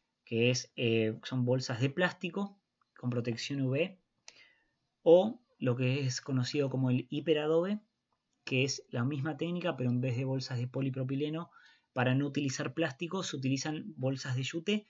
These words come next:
que son como bolsas de café, que son bolsas porosas, pero que también sirven para re-, realizar el mismo contenido, la, la misma contención de lo que va a ser el muro o la contención del material. Entonces, ¿cómo funciona esta técnica? Es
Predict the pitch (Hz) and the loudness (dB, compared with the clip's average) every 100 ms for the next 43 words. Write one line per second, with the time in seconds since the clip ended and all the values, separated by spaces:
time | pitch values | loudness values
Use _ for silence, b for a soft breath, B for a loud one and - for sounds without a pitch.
0 | b - - 143 143 135 135 131 131 120 | b -10 -8 -6 -2 0 0 -2 -4 -4
1 | 123 120 - 185 226 _ _ b b b | -4 -6 -4 -4 -4 _ _ b b b
2 | b b - 127 117 110 147 139 - 175 | b b -2 4 4 4 -2 -4 -6 0
3 | 147 156 143 - 143 160 190 185 151 139 | 0 2 -2 -2 0 2 0 0 2 2
4 | 143 139 156 147 170 156 170 135 135 127 | 0 0 -2 -2 -2 0 0 0 0 2
5 | 120 127 - 127 120 117 - 135 78 120 | 0 -2 -4 -2 -2 -2 -4 -6 -4 -2
6 | 120 139 123 127 185 143 117 131 123 127 | 0 0 0 -2 -2 -4 -4 -4 -6 -6
7 | 127 123 120 135 135 - B B B - | -6 -4 -2 -2 -4 -8 B B B 0
8 | 131 131 135 131 - 170 165 170 190 190 | 2 2 4 2 2 2 2 2 -2 -8
9 | _ _ _ _ 123 120 113 123 127 - | _ _ _ _ 0 2 2 2 2 2
10 | 131 131 170 190 190 180 131 117 117 123 | 2 4 4 2 6 8 8 4 0 -2
11 | 120 143 147 131 131 120 123 147 120 113 | -4 -4 0 2 2 0 -2 0 -2 -4
12 | _ _ _ _ _ _ _ _ - B | _ _ _ _ _ _ _ _ -20 B
13 | B B 147 147 165 160 160 160 180 - | B B -6 -4 -2 -2 -2 -2 -2 -4
14 | 185 240 147 123 123 135 - | -2 0 0 0 -2 -4 -6